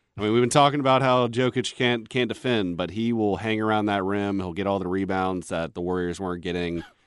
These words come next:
and he'll get a lot of offensive rebounds and putbacks. So let's go. Come on.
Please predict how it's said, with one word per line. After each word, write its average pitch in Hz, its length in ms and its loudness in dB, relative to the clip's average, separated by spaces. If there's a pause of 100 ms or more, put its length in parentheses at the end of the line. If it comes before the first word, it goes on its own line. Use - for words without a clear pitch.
(100)
and 85 100 -8
he'll 95 100 -4
get 98 140 -2
a 95 60 0
lot 92 160 2
of 85 140 0
offensive 85 260 -8
rebounds 80 260 -8
and 73 80 -20
putbacks. 69 460 -12
So 71 280 -8
let's 82 140 -10
go. 98 240 -2 (180)
Come 107 140 -4
on. 98 140 0